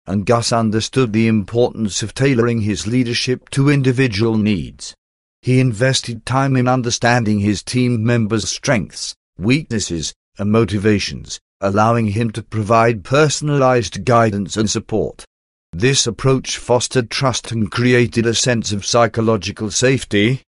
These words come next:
enabling employees to take risks and explore their full potential.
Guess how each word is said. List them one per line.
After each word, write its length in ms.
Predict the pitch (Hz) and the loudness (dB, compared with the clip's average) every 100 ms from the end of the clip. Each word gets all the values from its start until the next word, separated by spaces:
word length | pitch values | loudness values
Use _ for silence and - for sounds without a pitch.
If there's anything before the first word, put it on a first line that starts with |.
| _ | _
enabling 520 | - 101 113 101 113 110 | -2 2 2 2 2 4
employees 800 | 113 101 - 131 120 104 85 82 | 2 0 2 4 4 2 0 -4
to 120 | - | -10
take 320 | 82 131 120 | -2 -2 0
risks 540 | 135 95 - - - - | 0 0 -2 -8 -14 -12
and 180 | 98 90 | -6 -4
explore 560 | 87 - - 104 107 104 | -6 -10 -2 2 4 4
their 180 | 113 113 | 4 2
full 380 | - 127 120 | 2 0 0
potential. 680 | 104 110 - 107 98 - 57 | -2 -4 -2 -2 -2 -4 -10